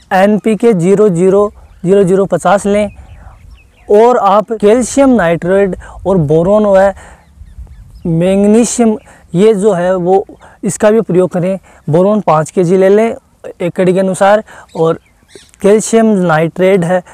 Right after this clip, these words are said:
वो भी आप इनको पाँच पाँच के जी, तीनों को पाँच पाँच के जी आप ले सकते हैं। इन सभी का आप शुरुआती तौर पर मिश्रण करके आपकी खेती के अंदर डाल दीजिए।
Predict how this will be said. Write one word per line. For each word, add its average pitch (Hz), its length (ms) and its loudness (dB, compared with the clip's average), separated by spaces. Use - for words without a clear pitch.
वो 180 140 0
भी 208 140 2
आप 196 260 0
इनको 185 240 0
पाँच 175 240 -2
पाँच 196 220 -2
के 196 100 0
जी, 185 120 -2
तीनों 185 300 -2
को 196 100 -2
पाँच 165 240 -4
पाँच 185 220 -2
के 190 100 0
जी 180 180 0
आप 175 220 0
ले 160 160 -2
सकते 180 280 -10
हैं। 202 120 -6
इन 220 160 -4
सभी 175 300 -4
का 202 140 2
आप 196 140 2
शुरुआती 170 460 -4
तौर 175 220 -4
पर 185 160 -6
मिश्रण 175 360 -6
करके 165 320 -6
आपकी 165 280 -6
खेती 151 320 -8
के 160 120 -8
अंदर 160 280 -2
डाल 160 220 -2
दीजिए। 180 400 0